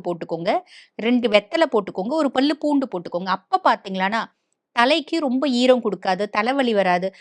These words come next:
இப்ப நிறைய பேர் வந்து இந்த ஹேர் பேக் போடுறதுக்குலாம் பயப்படுறாங்க. காரணம் என்னன்னா,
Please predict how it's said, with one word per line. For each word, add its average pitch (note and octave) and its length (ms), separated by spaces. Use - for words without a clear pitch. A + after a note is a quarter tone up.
இப்ப A#3+ 180
நிறைய B3+ 300
பேர் E4+ 220
வந்து C4+ 340
இந்த B3+ 180
ஹேர் A#3+ 280
பேக் C4+ 280
போடுறதுக்குலாம் A3+ 440
பயப்படுறாங்க. G#3 600
காரணம் D4+ 480
என்னன்னா, A#3 460